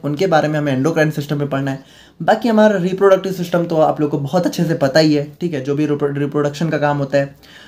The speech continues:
और genetics, तो यहाँ पे हमें जो है कुछ जीन्स वगैरह, यानी कि हमारे डीएनए, आरएनए,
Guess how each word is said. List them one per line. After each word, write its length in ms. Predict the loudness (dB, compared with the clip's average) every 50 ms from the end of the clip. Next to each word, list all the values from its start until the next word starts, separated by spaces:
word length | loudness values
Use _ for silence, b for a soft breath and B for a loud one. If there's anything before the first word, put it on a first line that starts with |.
| B B B B B B 0
और 260 | 0 2 2 0 2
genetics, 460 | 2 2 2 2 0 -2 -2 -4 4
तो 140 | 6 6 6
यहाँ 260 | 6 4 4 2 2 4
पे 60 | 2
हमें 240 | 2 2 2 0 0
जो 80 | 0
है 100 | -2 -2
कुछ 260 | 0 0 -2 -2 -4 -6 -6
जीन्स 400 | -4 -2 0 0 0 0 0 0
वगैरह, 200 | 0 2 2 2
यानी 200 | 2 2 0 0
कि 280 | -2 -4 -6 -8 -8 -6
हमारे 260 | -2 -2 0 0 0
डीएनए, 360 | 0 0 0 0 0 0 0
आरएनए, 420 | 0 0 0 0 -2 -2 -4 -6